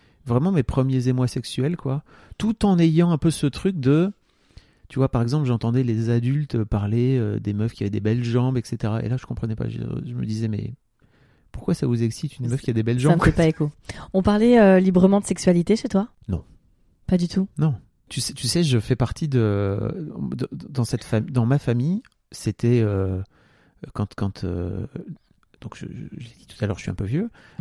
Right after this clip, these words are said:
Speaker 1: Euh,
Speaker 2: <laughs>
Speaker 1: quand la télécommande est arrivée pour la première fois, la télé à... la télécommande à télévision est arrivée pour la première fois, mes parents faisaient ce truc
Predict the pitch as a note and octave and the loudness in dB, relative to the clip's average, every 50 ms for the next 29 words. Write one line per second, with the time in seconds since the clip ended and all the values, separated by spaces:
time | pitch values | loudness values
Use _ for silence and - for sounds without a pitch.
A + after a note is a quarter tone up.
0 | E3 G3 F3 G#2+ F3 E3 D#3+ - A2 - A2 - - A#2 A#2+ A#2 - - C3 B2+ | 0 0 2 2 2 2 0 -2 -2 -4 -6 -4 -2 -2 -2 0 2 2 2 2
1 | C3 C3+ A#2+ A2+ - G#2+ G2+ G#2+ A2+ A2+ A2 A#2 A#2+ A#2 - A2 F#2+ F#2+ - - | 2 2 0 0 0 0 -2 0 -2 -2 0 0 0 0 0 -2 -2 -2 -2 -2
2 | - A#2+ A#2 A2+ - - A#2+ G#2 F#2+ - - - B2 A#2+ B2 C3 B2+ A#2+ G#2 F#2 | -2 -2 0 -2 -2 -2 -2 -2 -2 -4 -2 -2 0 0 2 2 0 0 -2 -4
3 | F#2 F2+ F#2 G2 G2+ - A2+ G#2 G2 - A2+ A#2+ - - B2+ B2 B2 A2+ G2+ - | -4 -6 -6 -8 -8 -8 -6 -6 -4 -2 -2 -4 0 0 0 2 2 0 -2 -2
4 | - G#2+ G#2+ G2 G#2 G#2 A2 A#2 C3+ E3+ A3+ - - - - - - - _ _ | -4 -6 -6 -6 -6 -6 -4 -2 -2 -2 -2 -4 -10 -20 -20 -20 -20 -20 _ _
5 | - A2+ - - G2 G#2 A2+ A#2+ - A#2 G#2 G2 - - G#2 G2+ F#2 F2+ - - | -8 -4 -2 -2 0 0 0 0 0 0 -2 -2 -4 -4 -4 -4 -4 -4 -4 -4
6 | - D#3 E3+ D#3 A#2+ - - - G#2 G2 G#3 B2+ D#3+ D#3 - B2+ A2+ A2 G#2 - | -2 -2 0 0 -2 -2 0 0 2 2 4 2 2 0 0 -2 -2 -2 -2 -4
7 | A#2+ A2+ - - - C#3+ D3+ F#3 G3 - - - | -6 -8 -10 -4 0 2 2 2 0 -4 -12 -20